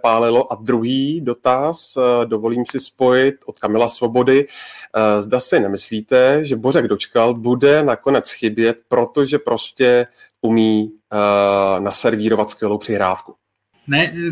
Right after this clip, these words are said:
Speaker 2: co se týká útoku, nebo Tomáše Pekharta, já si myslím, že ta, tam ta role je, eh, relativně jasně daná v tuhle chvíli, pokud se nebudeme zase bavit o nějakých absencích.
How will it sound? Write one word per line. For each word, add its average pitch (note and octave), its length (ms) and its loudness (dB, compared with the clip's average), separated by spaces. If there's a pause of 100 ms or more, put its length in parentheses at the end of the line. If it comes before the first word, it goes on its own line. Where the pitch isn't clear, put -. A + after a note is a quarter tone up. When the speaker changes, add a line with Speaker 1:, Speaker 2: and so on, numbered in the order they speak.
Speaker 2:
co - 120 -6
se D#3+ 140 0
týká E3+ 240 2
útoku, D#3 520 0 (280)
nebo C#3+ 200 2
Tomáše D3+ 360 -2
Pekharta, D3 320 0
já B2 100 -2
si - 120 -8
myslím, C#3+ 260 -2
že C#3+ 140 0
ta, C#3+ 320 -4 (140)
tam C#3 140 -4
ta C#3+ 120 -4
role C#3+ 240 0
je, C3+ 240 -4 (200)
eh, A#2+ 300 -16
relativně B2+ 520 -4
jasně B2 340 -4
daná A#2+ 400 -2
v - 140 -12
tuhle B2 180 0
chvíli, B2+ 500 2 (300)
pokud A2+ 240 -16
se - 80 -4
nebudeme A#2 380 0
zase - 200 -12
bavit A#2 140 -10
o A#2 60 -4
nějakých A#2+ 300 -2
absencích. C3 560 -2